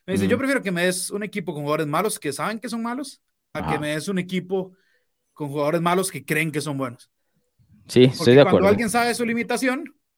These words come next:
Speaker 2: Hay mucho
Speaker 1: pues,
Speaker 2: esfuerzo ahí, ¿no?
Speaker 1: exacto, pone más esfuerzo y juega sabiendo cuál es su limitación, entonces no, no se sobrelimita, pues. Eso es lo que hizo Geno Smith hoy.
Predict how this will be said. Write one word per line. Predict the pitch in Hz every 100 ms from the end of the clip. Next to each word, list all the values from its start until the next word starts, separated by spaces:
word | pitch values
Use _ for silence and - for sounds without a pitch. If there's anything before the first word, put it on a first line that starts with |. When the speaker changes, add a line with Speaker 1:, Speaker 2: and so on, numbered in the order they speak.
| _ -
Speaker 2:
Hay | 101
mucho | 107 110 156
Speaker 1:
pues, |
Speaker 2:
esfuerzo | - 120 -
ahí, | 69 98 - _ _
¿no? | - 180
Speaker 1:
exacto, | - - 190 127 127 -
pone | 180 208
más | 226
esfuerzo | 202 247 254 -
y | 170
juega | - 190 180 170
sabiendo | 170 170 196
cuál | 214
es | 208
su |
limitación, | 214 214 220 240
entonces | 262 - 175
no, | 180 208 -
no | 160 156 170
se | 196
sobrelimita, | - 196 143 135 151 175 269 285 120
pues. | - - _ _ _ - -
Eso | 156 180
es |
lo | 175
que | 175
hizo | 170
Geno | 160 160
Smith | 151 143
hoy. | 160